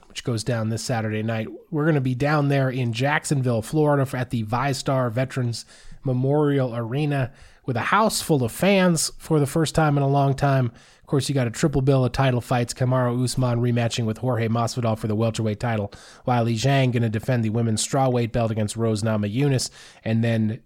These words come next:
a fight that almost nobody is talking about so far leading up to this fight: the women's flyweight title defense, Valentina Shevchenko taking on Jessica Andrade. Of course, uh, maybe some of that disinterest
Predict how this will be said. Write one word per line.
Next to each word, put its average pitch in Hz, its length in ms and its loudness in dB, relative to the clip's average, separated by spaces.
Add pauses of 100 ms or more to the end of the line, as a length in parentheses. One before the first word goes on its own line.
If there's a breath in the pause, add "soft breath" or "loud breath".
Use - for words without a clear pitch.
a 120 80 -6
fight 277 240 -2
that 143 100 0
almost 165 340 2
nobody 139 300 2
is 104 100 -2
talking 113 300 0
about 107 240 -2
so 123 180 0
far 117 300 0
leading 117 220 0
up 156 140 0
to 117 60 -8
this 104 200 -4
fight: 110 180 -2
the 120 80 -4
women's 147 380 2
flyweight 127 460 0
title 123 220 2
defense, 113 380 -2 (320 loud breath)
Valentina 131 460 2
Shevchenko 117 680 0
taking 120 280 0
on 110 160 2
Jessica 120 320 0
Andrade. 110 500 0
Of - 80 -12
course, 107 240 -4 (480 soft breath)
uh, 107 340 0
maybe 110 220 0
some 117 180 0
of 113 80 2
that 110 240 0
disinterest 123 640 -2